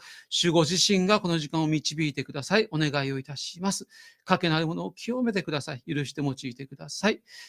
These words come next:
イエス様の皆を通してお祈りをいたします。アーメン。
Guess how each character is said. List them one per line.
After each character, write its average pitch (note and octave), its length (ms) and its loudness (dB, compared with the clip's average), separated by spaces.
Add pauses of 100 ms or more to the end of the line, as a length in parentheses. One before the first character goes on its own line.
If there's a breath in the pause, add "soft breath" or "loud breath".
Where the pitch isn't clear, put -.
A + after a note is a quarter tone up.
(160 loud breath)
イ F3+ 100 6
エ F#3+ 60 8
ス F#3 100 -2
様 F3 100 2
の E3+ 60 4
皆 F#3+ 220 2
を F#3 100 0
通 G#3 240 -4
し - 80 -8
て G3 200 0
お D#3+ 120 -2
祈 D3 120 2
り D3 80 -2
を C#3+ 40 -2
い D3 80 -6
た D3+ 80 -8
し - 160 -8
ま D#3+ 120 0
す。 - 240 -10 (160)
ア C3+ 140 -8
ー - 40 -2
メ E3 100 4
ン。 F#3 140 -2